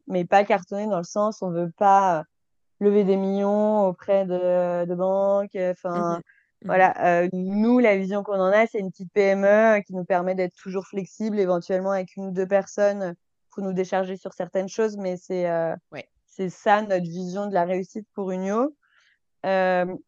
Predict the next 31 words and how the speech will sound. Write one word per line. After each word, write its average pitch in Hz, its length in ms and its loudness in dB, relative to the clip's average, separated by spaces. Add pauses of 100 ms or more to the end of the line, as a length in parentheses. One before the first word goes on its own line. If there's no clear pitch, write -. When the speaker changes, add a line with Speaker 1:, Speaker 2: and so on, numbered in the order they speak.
(180)
Speaker 1:
et 226 540 2
l'autre 208 280 0
projet, 208 380 -2
ce 180 160 -6
serait 175 220 -2
chouette 208 420 0
qu'on 175 240 -4
trouve 214 540 -6 (640)
enfin 190 340 -2
un 202 80 2
lieu 196 220 -2
qui, 185 720 -6
qui 180 120 -12
fonctionne, 214 600 -2
parce 180 200 -6
que - 80 -8
moi, 202 200 -4
justement, 214 460 -8
il 226 80 -4
y - 20 -2
a 202 40 -2
une 190 140 -6
autre 196 100 -8
partie 196 280 -8
de 214 60 -6
ma 196 40 -8
personnalité 190 480 -8
qui 208 100 -12
est 190 40 -10
hyper, 196 320 -6
euh, 170 120 -4